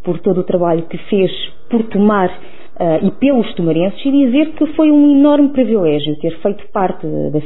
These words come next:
sua equipa, tanto no Executivo como após dois mil e dezassete ter sido convidada a ser sua chefe de gabinete, função que tive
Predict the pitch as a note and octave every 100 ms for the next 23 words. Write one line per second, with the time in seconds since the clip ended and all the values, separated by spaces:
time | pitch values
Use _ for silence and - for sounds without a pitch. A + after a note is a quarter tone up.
0 | - G3+ F3+ - B3 B3+ B3 A#3 A3+ G#3
1 | F#3+ F#3+ F3+ F3+ F3+ - - A3+ A#3 A3+
2 | A3+ - - - - A3+ G#3+ G#3+ - A3
3 | G3+ F3 F3+ F3+ G3+ G3 F3+ E3+ D3 E3+
4 | - F#3+ F#3+ G3 - E3+ E3 G3 F#3 -
5 | F3+ D#3+ D#3 D#3+ D#3+ D#3+ D#3+ - - -
6 | E3 D#3 D3+ - E3+ - - F3+ - -
7 | A3 G3 - - D#3 D3 D#3 F#3+ - D3
8 | D3 - F3 E3+ F3 - D#3 - G#3+ F#3